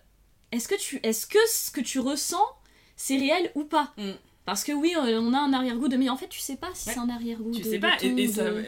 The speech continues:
Speaker 2: et ça va avec ce que dit, euh, Morpheus quand, quand il lui présente la matrice et qu'il est, et que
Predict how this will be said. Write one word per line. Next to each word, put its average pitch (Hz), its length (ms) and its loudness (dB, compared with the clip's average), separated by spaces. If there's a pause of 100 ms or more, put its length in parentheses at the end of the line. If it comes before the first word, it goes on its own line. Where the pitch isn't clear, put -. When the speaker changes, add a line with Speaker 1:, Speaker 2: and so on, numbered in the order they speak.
(120)
Speaker 2:
et 190 100 -2
ça 190 160 -2
va 202 80 0
avec 196 180 0
ce - 120 -8
que - 80 -10
dit, 180 320 -8
euh, 170 240 -2
Morpheus 190 640 -6
quand, 165 300 -6 (100)
quand 202 240 -4
il 202 60 -8
lui 202 80 -6
présente 254 340 -6
la 247 80 -2
matrice 226 560 -4 (480)
et 220 160 -2
qu'il 220 240 -8
est, 220 220 -4
et 196 60 -8
que 196 400 -4